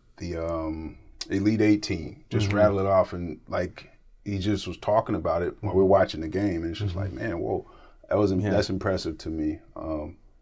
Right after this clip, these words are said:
Speaker 1: like you said, we get off on some, some tangents, some weird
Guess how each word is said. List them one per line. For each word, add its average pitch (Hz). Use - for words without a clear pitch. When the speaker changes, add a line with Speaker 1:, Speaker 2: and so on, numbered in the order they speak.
Speaker 1:
like 131
you 123
said, 101
we 110
get 104
off 98
on 90
some, 87
some -
tangents, 87
some 85
weird 85